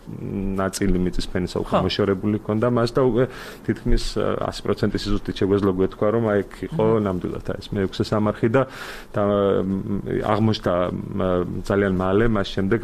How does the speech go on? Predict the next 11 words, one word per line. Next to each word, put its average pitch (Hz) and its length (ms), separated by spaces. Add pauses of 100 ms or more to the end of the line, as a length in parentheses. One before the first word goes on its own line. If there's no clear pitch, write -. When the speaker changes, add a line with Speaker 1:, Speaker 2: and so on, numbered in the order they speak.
Speaker 1:
რაც 101 160 (160)
დაამუშავა 95 720 (240)
წინა 92 320
წელს 107 240
ამერიკელმა 92 460
სპეციალისტებმა 101 680
დაამუშავეს, 101 600 (120)
მმ. 95 160
მ, 90 160
ნომ-, 95 280 (120)
რიგით 101 280